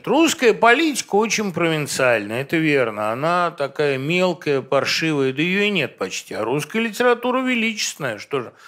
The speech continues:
Акунина переводят во всем мире. Я считаю, что Трезориум, великая педагогическая, а, гипотеза, великий прорыв.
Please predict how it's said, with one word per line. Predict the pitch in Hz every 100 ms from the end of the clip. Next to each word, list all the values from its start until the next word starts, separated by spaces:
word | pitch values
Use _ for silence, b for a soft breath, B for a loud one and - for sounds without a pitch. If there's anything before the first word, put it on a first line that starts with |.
| B -
Акунина | 151 151 196 233 233 185
переводят | 139 151 151 160 156
во | 147 147
всем | 123 156 139
мире. | 135 185 208 170 147 139
Я |
считаю, | - 147 143
что | - 135
Трезориум, | 147 151 139 147 190 180 147 127 113 B B -
великая | 123 143 190 196 165
педагогическая, | 165 156 156 151 147 - - 135 135 131 b b b -
а, | 123 123
гипотеза, | 120 135 - 160 156 175 131 147
великий | 135 147 151 135
прорыв. | - 139 127 131 139 147 -